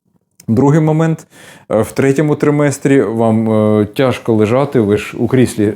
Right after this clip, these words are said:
стоматологічному лежите також на спині.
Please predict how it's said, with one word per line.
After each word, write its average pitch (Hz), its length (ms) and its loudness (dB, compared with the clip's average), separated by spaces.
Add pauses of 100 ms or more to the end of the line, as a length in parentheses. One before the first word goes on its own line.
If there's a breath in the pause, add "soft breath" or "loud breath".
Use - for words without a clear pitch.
стоматологічному 113 1000 -2 (500 loud breath)
лежите 113 500 2
також 117 580 -2 (380)
на 127 160 0
спині. 127 520 0